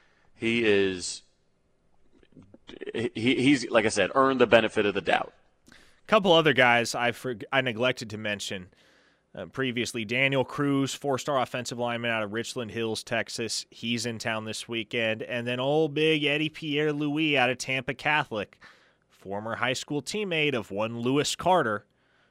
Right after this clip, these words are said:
Speaker 2: ranked number one hundred forty-two overall and number nine among interior offensive linemen right now in the twenty-four seven Sports composite, grew up an Oklahoma fan. Imagine that. So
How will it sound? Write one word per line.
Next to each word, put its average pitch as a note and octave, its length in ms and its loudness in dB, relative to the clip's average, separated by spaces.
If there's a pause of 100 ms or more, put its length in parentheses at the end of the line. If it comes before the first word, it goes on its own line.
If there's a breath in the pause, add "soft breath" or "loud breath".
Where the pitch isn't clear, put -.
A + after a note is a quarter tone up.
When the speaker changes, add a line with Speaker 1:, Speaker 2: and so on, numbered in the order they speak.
(180)
Speaker 2:
ranked A2+ 260 -6
number B2+ 240 -2
one C3 260 -2
hundred D3+ 300 -4
forty-two D3+ 560 -4
overall C#3 400 2
and B2 100 -2
number C3+ 260 -4
nine B2 420 -2
among A#2+ 220 -4
interior B2 460 -6
offensive A#2 500 -4
linemen A2+ 360 -6
right A2 200 -2
now A2+ 140 -4
in A2 60 -8
the G#2+ 60 -10
twenty-four A#2 440 -10
seven A#2 240 -8
Sports - 320 -8
composite, B2 500 -4 (480 soft breath)
grew C4 460 2
up B3 540 10 (840)
an C#3 120 2
Oklahoma A#3+ 540 6
fan. G2 240 -6 (1000)
Imagine D#3+ 500 0
that. B2 360 -6 (140)
So C3+ 380 4